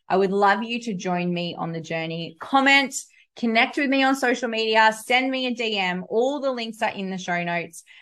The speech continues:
Uh, I love to be able to have conversations with people and be vi-, invited into spaces to have those conversations.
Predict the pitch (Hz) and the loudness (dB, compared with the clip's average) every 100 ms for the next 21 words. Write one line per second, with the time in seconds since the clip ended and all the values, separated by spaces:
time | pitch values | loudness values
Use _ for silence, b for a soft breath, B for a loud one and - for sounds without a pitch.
0 | b - 180 180 170 - 214 214 226 233 | b 2 6 8 6 4 2 4 6 6
1 | 233 240 214 208 185 196 185 185 180 196 | 2 -2 4 4 4 0 0 0 0 -6
2 | 180 180 175 175 180 175 175 175 175 180 | -6 -2 -2 -2 -4 -4 -4 -2 -2 -2
3 | 185 180 175 156 175 175 - 214 202 202 | -2 -2 -4 -2 2 2 2 0 4 8
4 | 214 277 285 262 208 202 202 208 202 - | 8 6 0 -4 -4 -6 -6 -6 -8 -2
5 | 269 320 370 226 190 185 185 214 - 185 | 2 4 4 2 0 -2 -4 -8 -2 -2
6 | 170 170 170 - 185 165 175 160 156 - | -2 -4 -6 -6 -6 -6 -4 -2 -2 -6
7 | - - | -14 -14